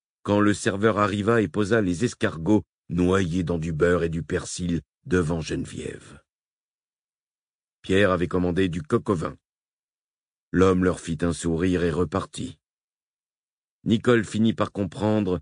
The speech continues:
que rien n'était prévu pour elle. Elle n'avait encore jamais été tenaillée par la faim.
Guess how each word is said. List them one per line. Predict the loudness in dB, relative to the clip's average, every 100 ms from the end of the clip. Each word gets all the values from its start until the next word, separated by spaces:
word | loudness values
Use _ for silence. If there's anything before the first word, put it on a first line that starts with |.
| _ _ _
que | 0
rien | 0 0 0 0
n'était | 0 0 -4
prévu | -2 -2 -2 -4
pour | -6 -4
elle. | -6 -8 -12 _ _ _ _ _ _ _ _ _ _ _ _
Elle | -2 -2
n'avait | 2 0
encore | 0 -4
jamais | -2 -2 0 -2
été | -2 -4
tenaillée | -4 -2 0 0
par | -2 -4
la | -4
faim. | -4 -6